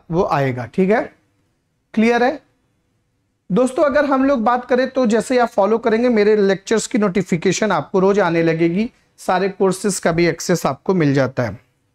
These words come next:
ओके दोस्तों, आइए शुरू करते हैं आज के शो को। सा-, सारी कंटेंट और लिंक लेक्चर होन-, शुरू होने के पहले जीए by पीयू सर पे मिल जाती है आपको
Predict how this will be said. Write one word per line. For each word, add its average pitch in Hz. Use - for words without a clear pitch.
ओके 208
दोस्तों, 247
आइए 285
शुरू 254
करते 262
हैं 262
आज 240
के 254
शो 233
को। 269
सा-, -
सारी 240
कंटेंट 247
और 247
लिंक 240
लेक्चर 214
होन-, 226
शुरू 226
होने 220
के 226
पहले 240
जीए 185
by 214
पीयू 190
सर 180
पे 220
मिल 180
जाती 147
है 139
आपको 127